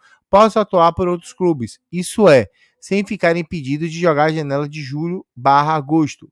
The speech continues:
Caso contrário, eles ficariam impedidos por atu-, para atuar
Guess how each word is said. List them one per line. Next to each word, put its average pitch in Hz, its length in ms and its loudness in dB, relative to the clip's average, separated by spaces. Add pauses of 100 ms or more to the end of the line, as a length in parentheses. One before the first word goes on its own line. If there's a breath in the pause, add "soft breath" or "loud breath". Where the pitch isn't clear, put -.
Caso 135 380 0
contrário, 123 640 -6 (240 soft breath)
eles 165 140 -12
ficariam 196 380 0
impedidos 170 440 -8
por 190 180 -4
atu-, 165 360 -6 (420)
para 196 240 4
atuar 143 420 2